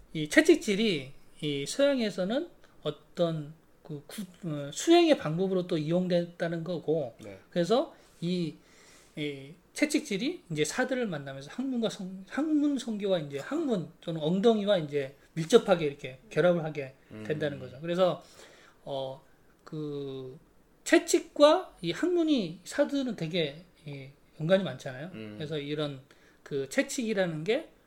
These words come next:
Speaker 1: 어, 톡 튀어나온 게 아니다. 이 얘기를
Speaker 2: 음.
Speaker 1: 말씀을 드리고 싶어서
Speaker 2: 네,
Speaker 1: 제가
Speaker 2: 네.
Speaker 1: 이제 채찍질, 예, 고행단을 말씀드린 거고요. 근데 지금도,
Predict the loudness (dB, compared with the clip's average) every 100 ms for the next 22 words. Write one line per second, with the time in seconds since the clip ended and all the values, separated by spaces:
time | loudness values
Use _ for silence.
0 | _ -18 -16 -16 -20 _ -8 2 6 6
1 | 6 4 2 -4 -4 0 2 4 2 -2
2 | -12 -16 -10 -4 -2 -2 -6 -4 -4 -6
3 | -4 -4 -4 -8 -8 -10 -8 -8 -10 -10
4 | -8 -8 -8 0 -2 -2 -16 -20 -12 -10
5 | 0 0 2 0 -2 -4 -6 -10 -10 -10
6 | -10 -12 -14 -16 -18 -20 -20 -18 -10 -8
7 | -4 -2 2 6 6 4